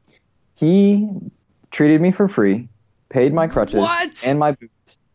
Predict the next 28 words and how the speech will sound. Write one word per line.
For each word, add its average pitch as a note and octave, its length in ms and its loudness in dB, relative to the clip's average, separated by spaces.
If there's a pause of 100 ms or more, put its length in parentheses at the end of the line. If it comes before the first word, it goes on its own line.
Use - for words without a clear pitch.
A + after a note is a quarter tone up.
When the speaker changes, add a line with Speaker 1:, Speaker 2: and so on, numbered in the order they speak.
Speaker 1:
And, A2 480 0 (760)
yeah, D3 240 0 (500)
because D3 920 0 (220)
in D3 240 0
the E3+ 80 2
game, B2+ 580 -2
every C3+ 360 0
time B2+ 540 0 (140)
we A2 260 4
went G#2+ 260 0
at D#3 200 2
it, A2+ 220 0 (280)
there B2 120 0
was B2 140 2
never C3+ 680 0 (100)
cruelty C3 520 -2
or A#2+ 100 2
jawing. G#2 500 0
And G2 120 -4
so, G#2 400 -2 (600)
you C3+ 120 -2
know. B2 340 -2 (300)
Speaker 2:
What D#4+ 320 -2
are G#4+ 60 -2
Speaker 1:
he F4 40 -2
Speaker 2:
the G4 80 0
chances? B3 1120 -8 (380)
Speaker 1:
Right. C#3 340 0